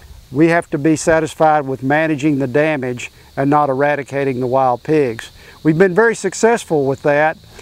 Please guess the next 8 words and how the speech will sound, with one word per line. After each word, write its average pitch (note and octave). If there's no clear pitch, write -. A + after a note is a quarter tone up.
in F#3
that, F3
uh, E3
several F#3+
studies F#3+
have D3+
been D3+
conducted D3+